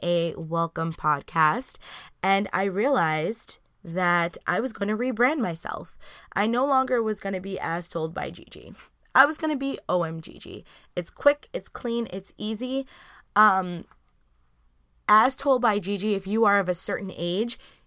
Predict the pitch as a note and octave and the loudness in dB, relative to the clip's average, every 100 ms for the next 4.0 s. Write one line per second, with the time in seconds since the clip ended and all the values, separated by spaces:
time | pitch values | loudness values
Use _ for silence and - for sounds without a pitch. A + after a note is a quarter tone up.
0 | _ F#3+ F3+ A3 G3+ G#3+ - F#3+ F#3+ F#3+ | _ -6 -4 -2 -2 -2 0 0 4 4
1 | A#3 - F#3 - - G3+ F3+ B3 C4 C#4+ | 2 -2 -10 8 10 10 6 4 2 4
2 | - B3 C4 B3+ C4 C4 B3 C4 C4 C4 | 6 6 6 4 4 0 2 0 0 -4
3 | - _ - - _ _ _ D#4 D4 | -12 _ -20 -20 _ _ _ 0 0